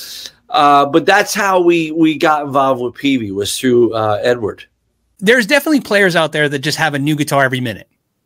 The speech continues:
Speaker 2: You know what I mean? They have a new signature model every minute. They have a new, new endorsement every minute. And I, there's nothing wrong with that. That's exciting.
Speaker 1: Right.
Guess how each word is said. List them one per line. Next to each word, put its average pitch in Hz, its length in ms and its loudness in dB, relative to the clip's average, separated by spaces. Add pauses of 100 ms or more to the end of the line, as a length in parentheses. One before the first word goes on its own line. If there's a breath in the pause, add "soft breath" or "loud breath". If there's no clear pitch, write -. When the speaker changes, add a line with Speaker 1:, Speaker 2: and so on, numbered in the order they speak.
(240)
Speaker 2:
You 156 80 0
know 170 60 2
what 170 40 0
I 165 40 -2
mean? 156 320 0
They 160 100 0
have 165 100 0
a 156 40 -2
new 170 120 -4
signature 214 400 -2
model 180 260 0
every 160 160 0
minute. 160 280 0
They 135 60 -4
have 120 100 -4
a 120 40 -4
new, 127 200 0 (340)
new 160 200 2
endorsement 180 540 2
every 147 200 0
minute. 143 360 -2 (500 loud breath)
And 226 280 0
I, 240 300 2
there's 226 180 2
nothing 233 200 4
wrong 214 140 4
with 143 100 -2
that. 101 240 -6
That's 160 200 -2
exciting. 139 400 0
Speaker 1:
Right. - 100 -20